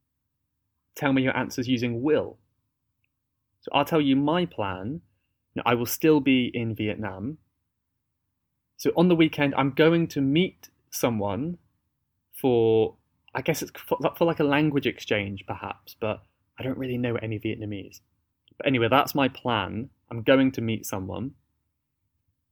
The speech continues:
I haven't thought about anything else, but I guess I will go sightseeing. Yeah, I just thought of that now. I will go sightseeing, I think. So there's my plan for the weekend. How about you?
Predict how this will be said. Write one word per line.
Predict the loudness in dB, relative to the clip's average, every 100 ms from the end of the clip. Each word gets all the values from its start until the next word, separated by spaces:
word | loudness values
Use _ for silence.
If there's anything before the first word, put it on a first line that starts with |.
| _ _ _ _ _ -8
I | -4
haven't | -2 -2 -4 -2
thought | 4 4 4
about | 0 2
anything | 0 0 0
else, | 0 -2
but | -2 -2
I | -2
guess | 0 2 2 0 -8 -14 -6
I | -2 0 0 0
will | 2 4 4 2 2 0 -2 -6 _ _ _ _ _ _ _ _ _ _ _
go | 4 4
sightseeing. | 4 0 0 -2 -6 -6 -8 -14 -18 _ _ _ _ _ _
Yeah, | -10 -8 -8 -6
I | -4
just | -4 0
thought | 2 2
of | 0
that | 2
now. | 2 2
I | 2
will | 4 4
go | 4 2
sightseeing, | 2 0 0 -6 -6 -6
I | -10
think. | -8 -8 -8 -16 _ _ _ _ _ _ _
So | 2
there's | 4 4
my | 2
plan | 0 0 -2
for | -2
the |
weekend. | -2 -4 -4 -6 -8 -16 _ _ _ _ _ _ _ _ -6
How | -2 0 2 0
about | 0 -2 -4
you? | -6 -4 -4 -6